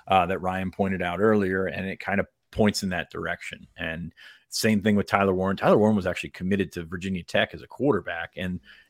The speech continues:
as time went along, it was pretty apparent that he wasn't going to be a college quarterback. That's arm talent. That's, that's a, that's a lot of things that go into it.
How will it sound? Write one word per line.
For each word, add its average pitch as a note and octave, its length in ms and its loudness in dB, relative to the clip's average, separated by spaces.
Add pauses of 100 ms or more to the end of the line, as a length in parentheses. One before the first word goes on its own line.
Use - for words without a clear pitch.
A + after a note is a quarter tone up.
as A2 220 0
time C3 320 -4
went A2+ 160 2
along, G2 720 2
it G2+ 220 -2 (180)
was G#2 160 -4
pretty C#3 260 -4
apparent G#2+ 440 -4
that F2+ 60 -4
he F2+ 60 -4
wasn't F2+ 380 -4
going F2+ 160 -6
to E2+ 80 -8
be E2 80 -8
a D2 40 -14
college D2 300 -10
quarterback. F2+ 460 -4
That's - 240 -18
arm F#2 240 -2
talent. E2+ 340 -6
That's, E2 180 -12
that's F#2+ 320 -2
a, G2 100 -2 (120)
that's A2+ 160 -10
a F#2 40 -6
lot F2 160 -4
of - 60 -8
things E2+ 180 -10
that - 100 -20
go F2 160 -4
into A2 240 -2
it. F2+ 100 -6